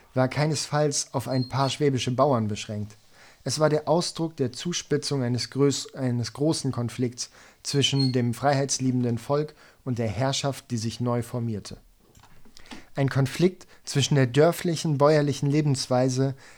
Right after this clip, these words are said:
der HandwerkerInnen, der selbstständigen, selbstbewussten Frauen, die immer noch im Zentrum vieler gesellschaftlicher Lebensbereiche standen, der religiösen Bewegungen und Orden, die an der Seite der Armen und Unterdrückten standen,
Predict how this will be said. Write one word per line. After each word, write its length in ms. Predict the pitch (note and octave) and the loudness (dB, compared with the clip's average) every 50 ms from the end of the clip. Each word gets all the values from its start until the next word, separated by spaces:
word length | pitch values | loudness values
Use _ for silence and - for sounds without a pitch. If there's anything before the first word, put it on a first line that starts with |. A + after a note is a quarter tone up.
| - - | -8 -4
der 180 | - B2 G#2+ - | -2 -2 0 0
HandwerkerInnen, 880 | C#3+ E3 E3 C3+ D#3 D3+ D3 C#3 - C#3+ C#3+ D3 C#3+ D3 C#3+ C#3+ D3+ D3 - - | 0 0 0 0 0 0 0 0 -2 -4 -4 -2 -2 -2 -2 -2 -4 -6 -4 -2
der 120 | C3+ B2+ | 0 2
selbstständigen, 760 | A#2+ C3+ C#3+ D3 - - - - D3 C#3 C#3 C#3 C3+ C3+ C3+ | 2 2 2 2 0 -2 -2 0 2 2 2 2 2 2 2
selbstbewussten 760 | B2+ C3 D3 D3+ D3 - - C#3+ C3+ C3 C3 B2+ - - B2+ A#2 | 4 2 2 2 0 -4 -4 -2 0 0 0 0 -2 -4 -6 -6
Frauen, 480 | - - - B2+ C3 C#3 C#3 C#3 C3 - - - - _ - | -6 -4 0 0 2 2 2 0 -4 -6 -12 -18 -20 _ -2
die 100 | C3 B2 | 0 2
immer 160 | B2+ D3 D3+ | 4 4 4
noch 180 | C#3+ B2+ G#2 A#2 | 4 2 2 0
im 100 | B2 A#2 | -4 -2
Zentrum 460 | - - C#3 C#3 C3+ C3+ B2+ C3 B2 | 0 0 0 0 0 0 -2 -2 -2
vieler 300 | - - D3+ D3 C3+ A#2+ | -2 -2 -2 0 0 0
gesellschaftlicher 760 | A2+ A#2+ A2 B2 B2 B2 - B2+ A#2 - - A2+ - - A2 | -2 -2 -2 0 -2 -2 -2 -4 -8 -8 -10 -10 -8 -6 -2
Lebensbereiche 680 | A#2 C#3 C#3+ C3+ B2+ - - C3 A#2 A#2 A2+ A2 - A2 | 0 0 0 0 -2 -4 -6 -4 -4 -4 -4 -4 -6 -6
standen, 500 | - - - B2 A#2+ A#2+ A#2+ B2+ B2 A#2+ - - - - - _ _ | -6 -4 -4 -4 -4 -4 -4 -6 -8 -8 -8 -14 -20 -20 -20 _ _
der 120 | - B2+ B2 | -2 2 2
religiösen 640 | C3 C3+ C#3+ C3+ C3 C3 D3+ F3 F3 D3+ D#3 C#3 | 4 2 2 2 0 2 2 2 4 4 2 2
Bewegungen 600 | C3 C3 A#2 A#2 C#3 D3+ D3+ D3+ D3 C#3+ C#3 C3+ | 2 2 2 2 2 2 2 0 0 0 0 0
und 260 | A#2 A2+ A2+ A2+ - - | -2 -2 -4 -6 -4 0
Orden, 400 | B2 C3 C#3 C#3 C#3 C#3 C#3 C3+ - - - _ | 2 2 2 2 0 -2 -4 -6 -12 -20 -18 _
die 100 | - B2+ | -2 0
an 100 | A#2+ A#2 | 0 2
der 100 | A#2+ A#2+ | 2 0
Seite 360 | A2 B2 B2+ C3 C#3+ - C#3 B2+ | 2 2 2 2 2 0 -2 -2
der 220 | A#2+ A2 - - | -2 -4 -4 -6
Armen 300 | A2+ B2+ C#3+ D3+ C#3+ C3 | -4 -4 -2 -2 -2 -2
und 140 | B2 B2 - | -2 -4 -4
Unterdrückten 680 | B2+ B2+ A#2+ A#2+ A#2+ A#2 C3 D3 D3+ - _ C3+ C3+ | -4 -4 -4 -4 -4 -2 -2 -4 -4 -6 _ -6 -4
standen, 560 | B2+ - - C3 B2+ B2 A#2 A#2+ B2 A#2+ A#2+ | -4 -2 -2 -2 -2 -2 -2 -4 -4 -6 -6